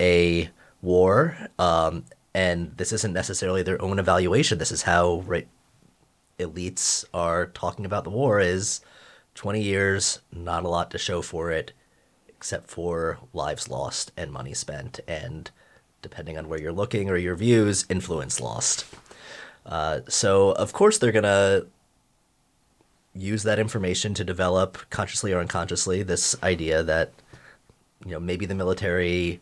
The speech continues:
isn't something that can solve problems, um, or isn't worth me thinking about as much. Now, how long that lasts into the future, again, I mean, the,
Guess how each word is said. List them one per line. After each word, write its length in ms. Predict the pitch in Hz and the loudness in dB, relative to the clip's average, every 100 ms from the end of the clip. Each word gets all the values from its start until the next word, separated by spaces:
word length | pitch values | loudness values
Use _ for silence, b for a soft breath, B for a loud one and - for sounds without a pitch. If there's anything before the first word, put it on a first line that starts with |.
| _ _ _ | _ _ _
isn't 260 | 117 107 101 | -2 -2 -2
something 460 | - 95 92 95 92 | -2 -4 -2 0 0
that 280 | 87 - _ _ _ - | 0 -2 _ _ _ -18
can 160 | - 87 | -12 -8
solve 340 | - 101 95 | 0 2 2
problems, 840 | - 90 87 90 85 82 82 - - - | 0 -2 0 -2 -4 -6 -8 -8 -8 -8
um, 480 | 82 78 76 78 - _ b b b - | -6 -4 -6 -10 -18 _ b b b -12
or 360 | 87 87 85 85 | -4 -2 0 -2
isn't 300 | - 85 95 | -4 -4 -4
worth 440 | 90 92 90 - - - | -2 -2 -2 -8 -20 -12
me 200 | 95 90 | -8 -8
thinking 400 | - 101 92 92 | -8 -8 -8 -6
about 300 | 90 80 80 | -4 -4 -4
as 160 | 73 78 | -6 -10
much. 420 | 82 - - - B B B - | -10 -10 -10 -12 B B B 2
Now, 180 | 120 | 4
how 200 | 107 120 | 6 4
long 200 | 120 117 | 4 4
that 140 | 117 98 | 4 2
lasts 340 | 107 110 - | 4 2 0
into 140 | 104 107 | -6 -6
the 100 | 98 | -4
future, 360 | 170 175 117 | -2 -2 0
again, 440 | 101 107 127 90 82 | 2 2 2 0 -2
I 60 | |
mean, 320 | 92 92 92 - B B B B B B B B _ | 0 0 -4 -8 B B B B B B B B _
the, 600 | 92 95 98 95 95 92 | -10 -6 -2 -2 -2 -4